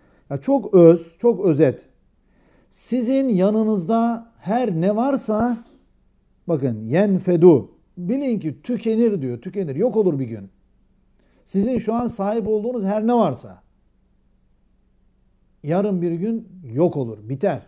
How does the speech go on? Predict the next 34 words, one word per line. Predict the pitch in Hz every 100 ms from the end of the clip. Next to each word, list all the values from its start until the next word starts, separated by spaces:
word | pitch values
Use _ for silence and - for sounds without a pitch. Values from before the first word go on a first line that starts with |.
| _ _ _ _
Her | 277 294 247 _ _
bir | 208
son | 190 208
kullanma | 185 190 185 175
ömrü | 170 151 131
var. | 110 104 _ _ _ _ _ _ _ _ _ _ _ _
Son | - 180 180
kullanma | 180 175 175 175
tarihi | 165 156 151
var. | 127
Ya | 160
canımız | 110 160 190 294 254
da | 220
öyle | 185 151
zaten. | 131 123 117 127 143 - _ - -
Sağlığımız | - 165 185 202 226 247
da | 214 175
bir |
gün | 165 156
bir | 196
yere | 269 233 202
kadar | 196 190
artık | 185 170 147 143 147
bize | 143 151 147
dayanabiliyor. | 143 135 131 123 135 214 254 _ _ -
Bir | 180
yerden | 240 208 180 165
sonra | 175 170
her | 214 208
şey | 196
yavaş | 190 214 208 185 170 160 156 -
yavaş | 202 233 233 _ _ _ _ _
fani | - 165 175 208
olmaya | 202 160 147 160 208